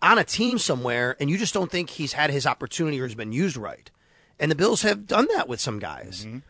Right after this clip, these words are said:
Speaker 1: You go back to Feliciano when he was with the Raiders, and he came in and he played really well, or Darrell Williams. They've had guys like that that they brought in, and, you know, they n-, done nice. Isaiah McKenzie, he was on waivers with the Denver Broncos. Like, you can do that. It's not a foolproof idea,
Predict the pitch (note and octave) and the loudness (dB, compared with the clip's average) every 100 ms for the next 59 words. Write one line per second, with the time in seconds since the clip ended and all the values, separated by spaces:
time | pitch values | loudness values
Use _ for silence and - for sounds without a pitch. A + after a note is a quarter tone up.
0 | _ E3 F#3 A3 A3+ C4 A#3+ E3+ C3 - | _ 0 2 4 4 4 0 2 0 0
1 | C3 A2 G#2+ G#2 G#2 G2+ G#2+ G2 G2 F#2 | 0 0 0 -2 -4 -6 -10 -10 -10 -10
2 | F#2 G#2+ - A#2+ A#2 A2+ - A#2 G#2 G#2 | -10 -8 -6 -4 -2 -4 -4 -6 -4 -6
3 | G2+ F2+ D#2+ G2+ A#2+ C3+ C3 A#2+ A#2 A2 | -6 -8 -8 -6 -2 2 2 2 0 -2
4 | F#2 F#2 _ _ _ G#3 C#4+ G#4 A#3 A#2 | -4 -10 _ _ _ 2 2 2 2 2
5 | G#2 G#2+ - G#2 D3 D#3 C3 G#2+ A2+ G#2+ | 2 -2 -2 0 0 -2 -4 -2 0 2
6 | A2 D3+ A#2 G#2 _ - _ - A2+ A#2 | 2 0 -2 -6 _ -20 _ -8 -4 -2
7 | A2+ A2 A2+ G#2+ G#2 G2+ - C#3 E3+ G3 | -4 -6 -6 -4 -6 -6 -4 0 0 0
8 | G3 - C#4 A#2+ A2+ D3 F#3 F#3 B3+ F3 | 0 -2 -2 -2 -4 0 0 2 0 -2
9 | C2 F#2+ A2 A2 G2+ G2+ G2 F2+ - A#1+ | -8 -8 -6 -2 -2 -4 -6 -6 -10 -14
10 | - _ _ _ _ E3 D#3+ A3 - G#3 | -16 _ _ _ _ 0 4 4 4 2
11 | C#3+ C#4 F#2+ G2+ F3 - _ _ _ - | 2 0 0 0 -2 -4 _ _ _ 0
12 | E3 - F3 F3 F3 D#3 C3 - E3+ E3 | 2 2 6 6 6 4 2 0 -4 0
13 | D3 C3+ A#2 B2 G3 A2 G2 | 0 2 0 0 0 -2 -4